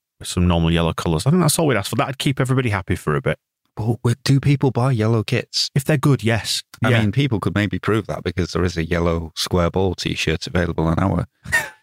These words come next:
Speaker 2: website that is, uh, just
Speaker 1: Can't wait for the lilac range.
Speaker 2: just plain yellow with a,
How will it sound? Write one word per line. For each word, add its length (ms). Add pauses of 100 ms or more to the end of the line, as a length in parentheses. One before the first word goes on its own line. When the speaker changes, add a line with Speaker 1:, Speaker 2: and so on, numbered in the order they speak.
(160)
Speaker 2:
website 560
that 140
is, 240
uh, 200
just 200
Speaker 1:
Can't 120
wait 140
for 80
the 80
lilac 300
range. 340
Speaker 2:
just 220
plain 280
yellow 380
with 200
a, 240